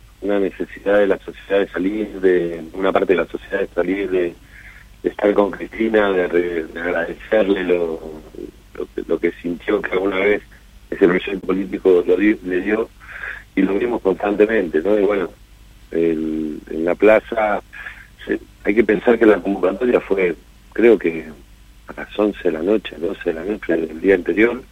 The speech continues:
y vimos lo que se generó, ¿no? Eh, lo único que estaba armado para el sábado era lo de Merlo,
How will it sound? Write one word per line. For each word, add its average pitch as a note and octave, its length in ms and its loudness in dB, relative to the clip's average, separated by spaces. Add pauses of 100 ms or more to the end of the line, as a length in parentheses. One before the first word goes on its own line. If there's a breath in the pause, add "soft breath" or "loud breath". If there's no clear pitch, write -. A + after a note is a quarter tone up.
(720 loud breath)
y F#2 60 -2
vimos G2+ 380 2
lo F2 160 0
que - 120 -14
se E2 100 -10
generó, F#2+ 460 0
¿no? G2 220 -4 (200)
Eh, D2+ 560 -10 (280)
lo E2+ 80 2
único F#2+ 220 0
que F2 100 -2
estaba G2 240 4
armado G2 680 2 (160)
para F2 160 2
el F2 200 -6
sábado A2+ 400 4
era F2+ 200 0
lo F2+ 120 4
de F#2+ 80 0
Merlo, C3 560 4